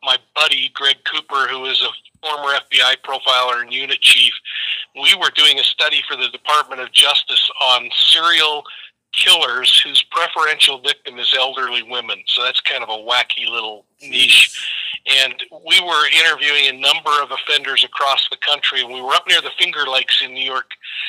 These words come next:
Speaker 1: and, uh, we were at a prison there interviewing this offender who was talking about the, the way in which he would select his victims and then murder 'em. And there was a moment where he looked at us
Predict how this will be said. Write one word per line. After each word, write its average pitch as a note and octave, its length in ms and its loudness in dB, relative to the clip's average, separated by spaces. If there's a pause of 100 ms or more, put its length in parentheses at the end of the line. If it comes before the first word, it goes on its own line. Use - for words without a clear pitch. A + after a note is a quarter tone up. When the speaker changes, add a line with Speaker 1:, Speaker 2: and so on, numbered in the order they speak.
(200)
Speaker 1:
and, C3+ 380 0
uh, C3+ 200 2
we C#3+ 100 -4
were C#3+ 160 0
at C3 80 -2
a B2+ 80 -6
prison D3+ 520 -2
there B2+ 280 0
interviewing C#3 600 -2
this C3 200 -6
offender C3+ 600 -4 (520)
who D3+ 60 -14
was C#3 180 -6
talking F3+ 480 2
about C#3 340 0
the, C3 120 -6 (220)
the C3+ 100 -12
way D#3 260 2
in C#3+ 120 -6
which C#3 200 2
he C#3+ 160 4
would C#3 180 -10
select C#3 480 -4
his C3 260 -6
victims C3+ 440 -4
and B2 160 -8
then B2 220 -4
murder C3 360 -2
'em. A2+ 100 -10 (580)
And D3 120 -8
there D#3 100 0
was D3+ 160 0
a C#3+ 80 -4
moment D#3 640 0
where C#3+ 520 0 (120)
he - 300 4
looked F3 320 -4
at B2+ 220 -2
us - 380 0